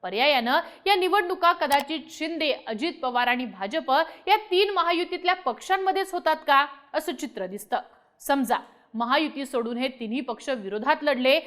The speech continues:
तर महाविकास आघाडीच्या घटक पक्षांना उमेदवार तरी मिळतील का, असा प्रश्न विचारला जातोय.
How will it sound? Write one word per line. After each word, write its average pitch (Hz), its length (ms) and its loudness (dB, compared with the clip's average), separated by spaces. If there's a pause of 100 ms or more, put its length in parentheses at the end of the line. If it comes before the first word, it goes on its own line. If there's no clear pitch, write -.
(200)
तर 403 80 2
महाविकास 381 600 6
आघाडीच्या 339 420 2
घटक 311 320 -2
पक्षांना 320 440 -2
उमेदवार 320 560 2
तरी 339 140 2
मिळतील 320 360 -2
का, 277 240 6 (320)
असा 240 220 0
प्रश्न 196 320 -8
विचारला 226 520 -4
जातोय. 196 320 -6